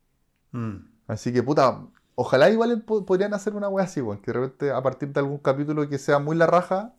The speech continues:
Speaker 2: hacer algo más, po, weón, una serie, cualquier wea.
Speaker 1: Claro. Qué bacán, Taquillator.
Speaker 2: Así que, puta, eso, Taquillator. Love, Death and Robots, tercera temporada,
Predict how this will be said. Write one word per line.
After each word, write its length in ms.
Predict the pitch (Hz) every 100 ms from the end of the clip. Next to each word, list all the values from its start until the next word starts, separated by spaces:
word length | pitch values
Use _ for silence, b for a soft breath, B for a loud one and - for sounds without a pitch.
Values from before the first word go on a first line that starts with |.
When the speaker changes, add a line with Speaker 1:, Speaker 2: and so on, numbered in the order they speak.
| b b b b _
Speaker 2:
hacer 580 | 127 - 139 135 127 127 _ - _ _ _ _ _ _ _
algo 320 | 135 143 123
más, 160 | 139 -
po, 120 | 98
weón, 160 | 95 101
una 200 | 101 95
serie, 420 | - 123 120 113
cualquier 300 | 110 - -
wea. 160 | 107 - _ _ _
Speaker 1:
Claro. 300 | - 123 101 - _ _ _ _ _ _ -
Qué 100 | 135
bacán, 240 | 123 117
Taquillator. 580 | 117 127 127 127 117 107 -
Speaker 2:
Así 240 | 92 107
que, 360 | 98 98 95 92
puta, 340 | 90 90 - -
eso, 260 | - - 117
Taquillator. 640 | 110 107 110 - 104 101 110 _ _ _ _ _ _ _ _ _ -
Love, 240 | 113 113
Death 140 | 113 107
and 140 | 101
Robots, 580 | 117 131 131 131 _ _ _ _
tercera 300 | 107 - 117
temporada, 520 | 107 107 113 123